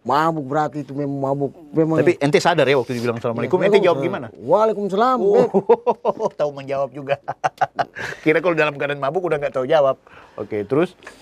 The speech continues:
Speaker 1: Beliau bilang, "Tinggal dulu. Tinggal, Bib." "Bib, minta maaf ini.
Speaker 2: Heeh.
Speaker 1: Ana so sedikit sarapin."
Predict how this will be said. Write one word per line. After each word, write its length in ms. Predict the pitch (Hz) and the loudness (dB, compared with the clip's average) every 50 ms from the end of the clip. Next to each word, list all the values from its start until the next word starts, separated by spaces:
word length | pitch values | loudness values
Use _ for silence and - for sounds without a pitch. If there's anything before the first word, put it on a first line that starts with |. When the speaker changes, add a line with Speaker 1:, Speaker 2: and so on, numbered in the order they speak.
| - - - - - | -20 -20 -20 -20 -18
Speaker 1:
Beliau 320 | - 76 82 92 98 104 107 | -12 -10 -8 -6 -4 -4 -4
bilang, 140 | 110 104 - | -4 -2 0
"Tinggal 260 | 160 165 170 175 170 | 2 4 4 4 4
dulu. 300 | 165 185 185 180 180 170 160 151 135 117 104 - - - - - - - - - - - - - - | 4 2 2 2 0 0 0 -2 -4 -6 -8 -10 -10 -10 -10 -12 -18 -8 -8 -8 -8 -8 -16 -8 2
Tinggal, 260 | - 226 233 226 202 | 2 4 6 6 4
Bib." 180 | 190 202 208 - - - - - - - - - - - 76 78 76 - 87 90 - - - - - - | 4 2 0 -2 -4 -20 -20 -18 -18 -18 -18 -16 -18 -16 -16 -16 -16 -16 -16 -18 -18 -18 -18 -16 -10 -2
"Bib, 200 | - 143 143 - - | 2 2 2 0 -2
minta 220 | - - 92 - 202 | -10 -10 -8 -4 -2
maaf 360 | 190 208 117 127 127 - - | 0 2 2 2 0 0 0
ini. 400 | 139 139 139 139 131 127 117 107 - - - - - - - - - - | 0 0 2 0 0 -2 -4 -6 -12 -20 -20 -20 -20 -20 -20 -20 -18 -8
Speaker 2:
Heeh. 360 | - 107 104 101 101 98 92 92 | -2 0 0 2 2 2 0 0
Speaker 1:
Ana 240 | 95 104 110 120 117 | 0 0 0 -2 -2
so 140 | 107 117 113 | -2 -2 -2
sedikit 800 | 101 110 110 113 110 - - 120 117 117 113 110 104 101 98 107 113 117 - - - - - - - - - - - - - - - - - | -2 0 -2 -2 -2 -2 0 0 2 2 2 0 0 -2 -4 -8 -12 -16 -18 -20 -20 -20 -14 -12 -12 -12 -12 -16 -20 -20 -20 -20 -20 -14 -4
sarapin." 560 | - - 104 104 123 131 135 156 170 139 123 | 0 2 2 4 4 2 0 2 2 2 2